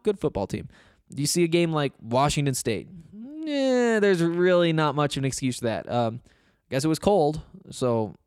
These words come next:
whatever. But Washington does the same thing. You, you look through their results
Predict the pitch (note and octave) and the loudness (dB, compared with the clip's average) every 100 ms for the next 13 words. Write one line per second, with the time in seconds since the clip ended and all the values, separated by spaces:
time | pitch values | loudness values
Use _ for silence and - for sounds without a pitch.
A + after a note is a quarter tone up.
0 | _ _ _ _ B2 B2+ A2+ A2+ B2+ - | _ _ _ _ -2 0 0 0 -2 -4
1 | - _ D#3+ E3+ E3 G#3 A3+ A3 F3 D3+ | -20 _ 0 2 2 0 0 0 2 0
2 | C3+ - B2 A#2 A2 F2 - - - - | 0 -2 -4 -4 -6 -6 -12 -18 -12 -2
3 | E3 D3+ D3+ C#3+ E3 - - G3+ G3 F#3+ | 0 4 4 4 2 0 0 2 4 2
4 | F#3+ D3 B2+ B2+ B2+ | 0 2 2 2 0